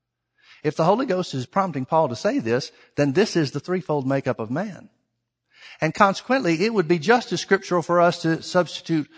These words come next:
the spirit and the body as one and the same as to say the spirit and the soul are one and the same. See, if we're gonna change the scripture and say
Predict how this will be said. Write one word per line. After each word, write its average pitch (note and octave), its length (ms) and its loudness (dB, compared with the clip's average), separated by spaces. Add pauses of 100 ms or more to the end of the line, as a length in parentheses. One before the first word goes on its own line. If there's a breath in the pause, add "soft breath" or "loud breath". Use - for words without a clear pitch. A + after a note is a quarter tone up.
(180 soft breath)
the C#3 80 -2
spirit E3 360 2
and C#3 140 2
the B2 40 2
body F3+ 420 4
as A#2+ 120 0
one C3+ 200 2
and B2 120 0
the A2 60 -2
same C#3 380 -4 (180 soft breath)
as C#3+ 180 2
to - 80 -6
say D3 220 2
the C3 80 0
spirit C3 300 0
and A2 60 -6
the A2 40 -6
soul A3+ 300 -4
are A2+ 40 -4
one A2 140 -6
and F#2+ 120 -10
the F#2 40 -14
same. F#2 240 -16 (1600 soft breath)
See, - 160 2
if F3+ 100 2
we're A3+ 100 0
gonna G#3+ 140 -2
change G3+ 300 0
the C#3+ 60 -6
scripture - 380 0
and C#3+ 160 0
say F3 440 2